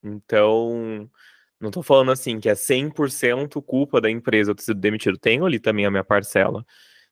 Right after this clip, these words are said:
Até porque o que foi alegado foi por desempenho, mas qual é o, o cenário por trás desse desempenho, né? Não só o meu, mas como de muitos ali.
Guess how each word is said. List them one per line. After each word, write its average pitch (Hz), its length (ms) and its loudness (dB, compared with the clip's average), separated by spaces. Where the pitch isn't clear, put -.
Até 107 220 -4
porque 107 220 -6
o - 60 -6
que - 60 -20
foi 110 120 4
alegado 107 520 4
foi 131 260 6
por 156 160 2
desempenho, 113 500 0
mas 101 380 -2
qual 147 280 8
é 147 80 6
o, 135 240 2
o 123 120 -12
cenário 117 580 0
por 113 160 -2
trás 104 300 2
desse 104 200 -6
desempenho, 101 540 -2
né? 98 140 -2
Não 117 200 2
só 117 200 2
o 113 40 4
meu, 110 200 2
mas 104 180 -6
como 107 220 -10
de 104 100 -8
muitos 104 380 -6
ali. 98 280 -4